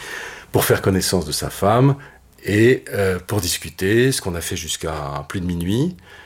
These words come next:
Je suis sorti, euh, de cette soirée lesté de bouquins parce qu'il m'en avait chargé les bras à mesure qu'il évoquait telle ou telle personne qu'il avait connue, telle ou telle lecture qu'il avait faite.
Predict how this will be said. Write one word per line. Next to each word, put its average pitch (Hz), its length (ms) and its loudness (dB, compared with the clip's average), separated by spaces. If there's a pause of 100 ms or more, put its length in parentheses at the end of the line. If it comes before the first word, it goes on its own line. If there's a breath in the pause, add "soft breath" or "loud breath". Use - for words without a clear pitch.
(120)
Je - 120 -8
suis 95 180 -2
sorti, 110 580 2
euh, 92 360 4
de 92 100 -4
cette 92 240 -4
soirée 92 400 -2
lesté 101 460 0
de 95 100 -2
bouquins 101 600 -2
parce - 200 -12
qu'il 80 260 -4
m'en 78 140 -8
avait 80 140 -4
chargé 90 320 0
les 87 100 2
bras 90 260 2 (480 loud breath)
à 104 120 2
mesure 101 320 6
qu'il 90 160 -2
évoquait 92 480 0
telle 87 140 -4
ou 87 40 -10
telle 82 160 -4
personne - 300 -4
qu'il 82 140 -4
avait 80 140 -2
connue, 90 580 -2
telle 90 120 -8
ou 80 40 -10
telle 80 160 -4
lecture 85 280 -4
qu'il 80 140 -4
avait 76 160 -2
faite. 127 420 2